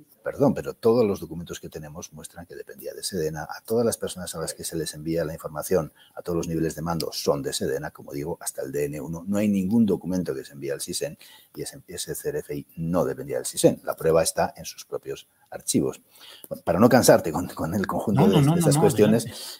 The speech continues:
Speaker 1: esas son cuestiones fundamentales, ¿no? Se nos dijo cuando descubrimos dos documentos que muestran una transcripción de conversaciones telefónicas entre miembros del crimen organizado y policías,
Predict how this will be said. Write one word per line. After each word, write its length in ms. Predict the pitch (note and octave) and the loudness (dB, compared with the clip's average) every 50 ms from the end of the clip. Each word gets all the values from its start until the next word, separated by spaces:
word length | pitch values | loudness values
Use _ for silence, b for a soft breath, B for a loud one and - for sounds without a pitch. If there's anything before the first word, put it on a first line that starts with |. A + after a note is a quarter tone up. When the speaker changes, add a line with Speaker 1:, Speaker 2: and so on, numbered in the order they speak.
| B B | B B
Speaker 1:
esas 220 | - B2 C3 A#2+ | 2 4 4 6
son 260 | - C3 B2 B2 B2+ - - | 6 6 4 4 0 -4 -6
cuestiones 420 | - - G2 - - G#2+ A2 A2+ A2 | -2 0 0 0 2 0 0 0 0
fundamentales, 720 | G#2+ F2+ E2+ F2 E2+ E2+ - F3 B2+ E2 D2 C#2 - - | 0 0 0 0 2 6 6 6 6 6 4 0 -2 -4
¿no? 160 | B3 - - | -4 -4 -4
Se 140 | - - D#2+ | -6 -8 -8
nos 160 | E2 E2+ E2 | -6 -4 -2
dijo 260 | F#2 F#2 - - G2 | -2 -2 0 0 0
cuando 320 | - F#2+ F2+ F2 F2 E2+ | 0 0 2 2 2 0
descubrimos 800 | E2 - D#2+ D#2+ F#2+ - - - D#2 F2+ F#2+ G2 G2+ F#2+ - - | 0 -2 -6 -8 -8 -8 -6 -4 -2 -2 0 0 0 -2 -4 -4
dos 220 | E2 G2+ G#2 G2+ - | -4 -2 -2 -2 -2
documentos 560 | - F#2 - - G2 G#2+ G#2+ G3+ - D2+ - | -4 -4 -4 -4 -2 -2 -2 -4 -6 -10 -12
que 240 | _ - C#2+ - _ _ | _ -12 -14 -14 _ _
muestran 400 | - D#2+ F2+ - - - F2+ F2 | -10 -8 -8 -6 -6 -6 -8 -6
una 120 | F2 F2 E2+ | -6 -6 -6
transcripción 600 | - E2 D#2 - - E2+ D2+ - - G#2+ F#2+ D#2 | -6 -6 -8 -8 -8 -8 -6 -4 -2 -2 -2 -4
de 80 | C#2+ | -6
conversaciones 640 | - - - - - - - - - - - D#2+ - | -12 -16 -16 -16 -14 -14 -14 -16 -16 -18 -18 -18 -16
telefónicas 580 | - D#2+ D2+ - - G3+ F2+ D#2 - - - - | -14 -14 -10 -6 -6 -4 -4 -6 -8 -12 -16 -16
entre 220 | C2+ B1+ - C2+ C2 | -20 -18 -18 -16 -14
miembros 440 | C#2 D2 D2+ D2+ D2 C#2 - - b b b b b - | -14 -14 -12 -10 -12 -12 -12 -16 b b b b b -14
del 140 | E2 D#2+ - | -14 -14 -12
crimen 240 | - D#2+ D#2 D#2+ D#2 | -10 -10 -8 -6 -6
organizado 600 | D#2 D2+ D2+ D2+ D2 - A2 G#2+ F#2+ D2+ B1+ B1+ | -6 -6 -6 -8 -4 0 2 2 2 2 0 -4
y 100 | C2 C2 | -6 -8
policías, 760 | - B1+ B1 B1+ B1 - - A2+ G#2+ D#2+ C2 - - - | -10 -12 -12 -10 -6 -2 2 4 4 2 2 0 -6 -10